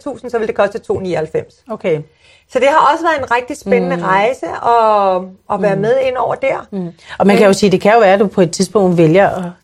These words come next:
Speaker 2: tage det op igen, måske.
Speaker 1: Altså, man kan sige, grunden til, at jeg, jeg stoppede med mine smykker, det var, at hver gang, at jeg skulle reorder, det vil sige, for jeg solgte nogle smykker, og jeg skulle
Speaker 2: Mm.
Speaker 1: lave en, en ny ordre, så skulle jeg
Speaker 2: Mm.
Speaker 1: handle ind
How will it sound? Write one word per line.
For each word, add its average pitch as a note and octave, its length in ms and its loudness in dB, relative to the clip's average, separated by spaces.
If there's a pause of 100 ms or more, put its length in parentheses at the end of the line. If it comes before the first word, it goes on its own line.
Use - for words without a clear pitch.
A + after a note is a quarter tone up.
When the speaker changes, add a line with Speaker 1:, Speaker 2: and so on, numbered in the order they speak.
(120)
Speaker 2:
tage E3 140 -4
det D3 100 -2
op D#3+ 140 -6
igen, G3+ 300 -6
måske. C#4 440 -6
Speaker 1:
Altså, A#3+ 160 -2
man B3 120 2
kan B3+ 100 -2
sige, B3+ 160 -8
grunden C#4 300 -2
til, B3 300 4
at F#3+ 120 2
jeg, G3+ 220 2
jeg G#3 120 2
stoppede A3+ 640 2
med A3 140 4
mine G#3 220 2
smykker, G3+ 360 0
det A3+ 200 2
var, G#3+ 460 2
at G3 100 2
hver A3 200 2
gang, G#3 300 0
at G#3 80 4
jeg G3+ 140 2
skulle G#3+ 480 2
reorder, G3 560 4 (100)
det G#3 80 2
vil G3 60 -2
sige, G#3 180 -4
for A3 100 0
jeg A#3+ 180 4
solgte A#3+ 260 0
nogle G#3+ 140 -6
smykker, A#3+ 380 2
og C4 100 2
jeg G#3 100 2
skulle G#3 240 0
Speaker 2:
Mm. G#3 60 4
Speaker 1:
lave G#3+ 200 4
en, G3+ 200 -4
en G#3 220 -2
ny A3+ 280 0
ordre, G#3+ 360 2
så A3+ 120 -12
skulle A#3+ 340 -2
jeg B3+ 120 4
Speaker 2:
Mm. F3 80 -8 (320)
Speaker 1:
handle G#3 380 0
ind G#3+ 240 4